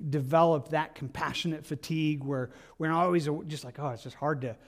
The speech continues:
you know, just see all the brokenness of the world and, and just, you know, not get callous." But God hates it. It's an abomination to him, but he delights. He is engaged right now so that he sees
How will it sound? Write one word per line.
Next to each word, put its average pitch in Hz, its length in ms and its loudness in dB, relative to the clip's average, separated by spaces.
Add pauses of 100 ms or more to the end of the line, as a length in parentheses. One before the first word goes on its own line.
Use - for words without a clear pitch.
(260)
you 151 140 0
know, 143 80 2
just 147 220 -4
see 170 160 4
all 160 100 6
the 147 60 0
brokenness 143 500 2
of 139 80 -2
the 139 60 -2
world 165 340 4
and, 127 200 -4
and 135 140 -4
just, 139 280 -2 (420)
you 143 100 -4
know, 127 160 -6 (460)
not 160 240 0
get 160 160 -2
callous." 147 400 -4
But 170 160 -12
God 170 300 -8
hates - 460 -10
it. - 140 -12 (680)
It's 180 160 -6
an 180 60 2
abomination 139 640 -2
to 175 80 -4
him, 156 60 -4
but 143 120 -6
he 143 60 -4
delights. 131 1000 -10 (380)
He 190 180 6
is 160 140 2
engaged 147 800 0
right 156 280 2
now 120 440 -6 (280)
so - 260 0
that 139 120 -4
he 180 220 -8
sees 233 720 -6